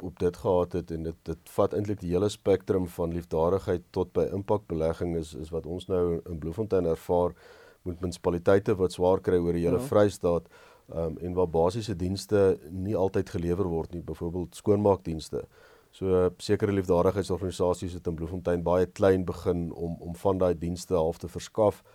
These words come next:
Speaker 1: In die opset het hulle van liefdadigheid begin om werkgewers te wees waar
Speaker 2: Ja.
Speaker 1: hulle,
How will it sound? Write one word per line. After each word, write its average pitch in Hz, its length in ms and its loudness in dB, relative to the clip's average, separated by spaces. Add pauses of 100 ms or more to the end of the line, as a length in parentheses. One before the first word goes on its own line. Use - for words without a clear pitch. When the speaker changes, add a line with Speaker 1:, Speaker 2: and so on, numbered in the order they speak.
(200)
Speaker 1:
In - 80 -10
die 92 100 -6
opset 110 420 -2
het 95 140 -4
hulle 87 280 0 (400)
van 90 240 -4
liefdadigheid 92 880 2
begin 95 300 -4
om 90 240 -4
werkgewers 95 600 0
te 90 120 -6
wees 85 340 -2
waar 80 200 -2
Speaker 2:
Ja. 82 100 2
Speaker 1:
hulle, 82 300 0